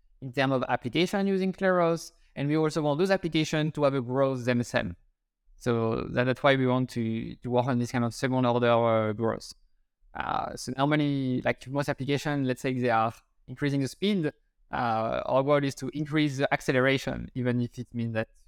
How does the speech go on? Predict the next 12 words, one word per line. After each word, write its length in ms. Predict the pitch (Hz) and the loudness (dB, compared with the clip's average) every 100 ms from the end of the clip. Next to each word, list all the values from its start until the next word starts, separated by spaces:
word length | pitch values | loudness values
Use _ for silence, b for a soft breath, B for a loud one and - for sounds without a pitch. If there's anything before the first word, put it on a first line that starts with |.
| - 131 | -18 -6
we 60 | |
are 100 | 117 | -6
probably, 500 | - 113 110 113 110 | 0 0 2 0 2
uh, 180 | 107 60 | 2 0
starting, 480 | - - - 60 62 | -2 -2 -2 -6 -4
uh, 280 | 62 64 - | -4 -4 -8
slower. 360 | - 64 - - _ _ _ _ _ - | -10 -6 -6 -8 _ _ _ _ _ -4
Um, 480 | 127 127 127 123 127 | -2 0 0 -2 -4
if 180 | 151 - | -6 -2
you 60 | 175 | 2
look 100 | 165 | 2
at 140 | - | 0